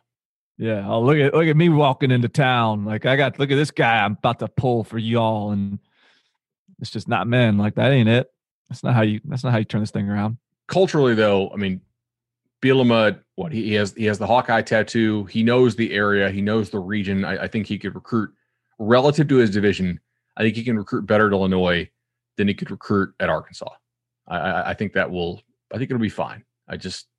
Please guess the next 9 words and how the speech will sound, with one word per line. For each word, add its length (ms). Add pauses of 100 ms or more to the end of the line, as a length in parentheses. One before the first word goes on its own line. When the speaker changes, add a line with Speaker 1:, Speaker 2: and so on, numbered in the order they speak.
(140)
Speaker 2:
I 40
don't 120
know 80
what, 280 (920)
what 300
is 120
success 640 (100)
at 80
Illinois? 460